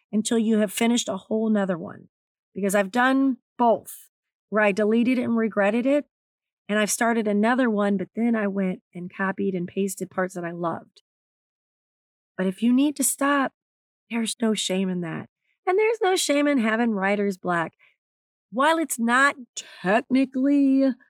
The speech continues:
you know, a real thing, it's actually caused by other, you know, other sources and other, other issues. It's okay if you get stuck sometimes. I promise you, Stephen King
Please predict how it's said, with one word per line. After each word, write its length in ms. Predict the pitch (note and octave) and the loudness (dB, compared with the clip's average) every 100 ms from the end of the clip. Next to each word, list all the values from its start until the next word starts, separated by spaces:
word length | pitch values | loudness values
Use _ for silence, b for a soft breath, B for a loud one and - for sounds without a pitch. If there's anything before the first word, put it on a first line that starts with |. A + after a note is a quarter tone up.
| b _ _ _ | b _ _ _
you 160 | A3+ A#3 | 0 2
know, 220 | A#3 A3+ | 2 2
a 160 | G3+ G#3 | 2 2
real 400 | A3 B3+ A#3+ A3 | 2 2 2 0
thing, 800 | - - C#4 A#3 G3+ G#3 A3+ - | -4 0 2 4 4 2 0 -4
it's 140 | G3 G#3+ | -6 -2
actually 360 | G#3+ - - | -2 -2 -8
caused 420 | - A#3+ A#3 A3+ | -4 0 0 0
by 240 | - G3 F#3+ | 0 -2 0
other, 440 | A3 G#3+ G#3 G3 F#3 _ _ _ | -2 0 0 -2 -4 _ _ _
you 140 | G#3 G3+ | -4 -2
know, 280 | F#3+ G3+ A3+ _ A3 | 0 -2 -8 _ -2
other 180 | G#3+ G3 | -2 -2
sources 640 | - C#4+ D4 C#4+ A3 G3+ | 0 2 0 0 -2 0
and 80 | G3 | 0
other, 340 | G3 F#3+ - | 0 0 -2
other 260 | F#3+ F#3+ F#3 | -4 -2 -2
issues. 640 | A3 C4+ - G3+ F#3 F#3 - _ _ _ _ _ _ _ - | 0 0 0 0 0 -4 -10 _ _ _ _ _ _ _ -6
It's 200 | D4 D#4+ | -2 0
okay 540 | D#4 - C4+ C#4+ B3+ | 0 0 0 2 0
if 120 | A3+ | -2
you 100 | A#3 | -2
get 200 | G#3+ B3 | -2 -2
stuck 260 | - C4 C4+ | -2 -2 -2
sometimes. 760 | - A3+ G3 E3 D#3+ F3+ - _ _ _ _ | -2 -2 -2 -4 -6 -12 -20 _ _ _ _
I 120 | B3 D4 | 2 2
promise 680 | - - C#4 D#4 D#4 - | -2 0 2 2 2 -2
you, 300 | A#3 F#3 E3 - _ _ | 0 0 -2 -8 _ _
Stephen 500 | - - D#4 D4+ D4 | -10 -2 2 2 2
King 540 | C4+ C#4 D4 C4 F#3+ | 2 0 2 2 0